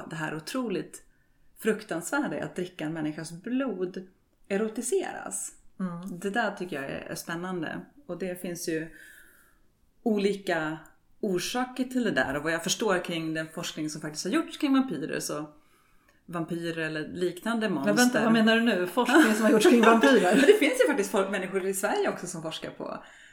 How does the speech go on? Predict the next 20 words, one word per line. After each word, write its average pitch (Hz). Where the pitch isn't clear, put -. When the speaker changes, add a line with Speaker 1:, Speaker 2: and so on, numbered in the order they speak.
Speaker 1:
vampyrer. -
Speaker 2:
Men 202
menar, 202
menar 190
du 180
Speaker 1:
Ja. 196
Speaker 2:
som 180
litteraturvetenskapare, 180
Speaker 1:
Ja, 151
absolut. 208
Speaker 2:
som, -
som 202
Speaker 1:
Och -
som 180
Speaker 2:
vampyrer 180
som 214
Speaker 1:
li-, 196
Speaker 2:
fiktion, 165
Speaker 1:
ja, 262
Speaker 2:
eller? 220